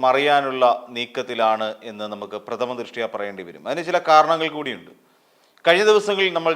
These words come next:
ചർച്ച ചെയ്ത് കുറച്ച് കാര്യങ്ങളുണ്ട്. അതായത്, ആ, ടി പി ചന്ദ്രശേഖരന്, ഉം, ഇദ്ദേഹവും തമ്മിലുള്ള, സുരേഷ് കുറുപ്പും തമ്മിലുള്ള ബന്ധം എത്രത്തോളം വലുതായിരുന്നു എന്നും എത്രത്തോളം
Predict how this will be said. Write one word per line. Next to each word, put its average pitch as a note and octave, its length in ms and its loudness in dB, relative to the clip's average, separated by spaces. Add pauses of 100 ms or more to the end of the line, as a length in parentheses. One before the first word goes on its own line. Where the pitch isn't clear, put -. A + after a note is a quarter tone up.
ചർച്ച C#3+ 240 -2
ചെയ്ത് D3 180 -6 (220)
കുറച്ച് C#3+ 320 -6
കാര്യങ്ങളുണ്ട്. A2+ 560 2
അതായത്, B2+ 360 2 (560)
ആ, C3 40 12 (220)
ടി C#3 180 -2
പി D3+ 140 0 (340)
ചന്ദ്രശേഖരന്, C#3 880 -2 (520)
ഉം, C3+ 120 -4 (140)
ഇദ്ദേഹവും C3+ 420 -2
തമ്മിലുള്ള, B2 340 0 (120)
സുരേഷ് B2 260 -8
കുറുപ്പും C3 300 -10
തമ്മിലുള്ള B2 280 -2 (120)
ബന്ധം A#2+ 260 -8 (520)
എത്രത്തോളം D#3+ 520 4
വലുതായിരുന്നു D#3 680 6 (120)
എന്നും D3+ 240 -8
എത്രത്തോളം D#3+ 500 0